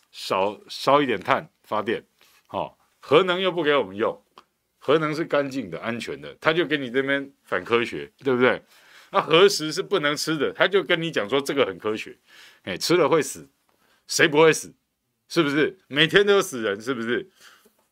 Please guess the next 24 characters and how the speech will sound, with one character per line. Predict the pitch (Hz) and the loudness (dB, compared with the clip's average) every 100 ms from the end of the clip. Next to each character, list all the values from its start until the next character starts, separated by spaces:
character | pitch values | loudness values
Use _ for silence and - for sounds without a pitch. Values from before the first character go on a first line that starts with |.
| _ _ _ | _ _ _
民 | 120 151 | -10 -6
进 | 175 | -2
党 | 123 | -2
什 | 110 | -2
么 | 107 | -6
事 | 113 - | -6 -6
情 | 101 | -4
干 | 104 107 | -2 -2
不 | 98 | -2
出 | 95 | -4
来， | 80 | -2
什 | 82 90 | -4 -4
么 | 98 | 0
话 | 117 | 2
说 | 107 101 | 2 -4
不 | 101 | -4
出 | 92 95 | -10 -10
口 | - - _ - | -12 -18 _ -6
啊？ | 107 104 - _ _ _ _ _ _ _ _ | -2 -2 -4 _ _ _ _ _ _ _ _
他 | 247 | -2
们 | 311 226 | -2 -2
这 | 269 208 - - _ - | -4 -6 -10 -20 _ -2
政 | 285 175 | 0 2
权 | 170 | 2